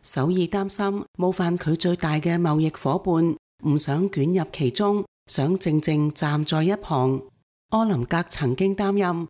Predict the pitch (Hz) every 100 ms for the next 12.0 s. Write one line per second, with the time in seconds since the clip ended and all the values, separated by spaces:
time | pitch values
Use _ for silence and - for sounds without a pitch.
0 | - 165 202 190 - 233 233 226 220 139
1 | 123 160 160 151 175 - - 202 196 196
2 | 190 202 208 - _ - 196 214 208 -
3 | 156 135 - 131 143 165 170 160 160 214
4 | 220 220 214 233 _ _ - 165 175 170
5 | 165 135 143 - _ - 165 151 190 -
6 | - 156 175 180 175 135 135 165 160 -
7 | 208 202 180 180 - _ - 202 196 165
8 | 135 - 160 175 170 190 185 233 226 _
9 | _ 240 233 226 175 160 139 120 160 165
10 | 165 - 208 226 226 - - 165 143 139
11 | - 226 226 226 214 185 160 202 190 190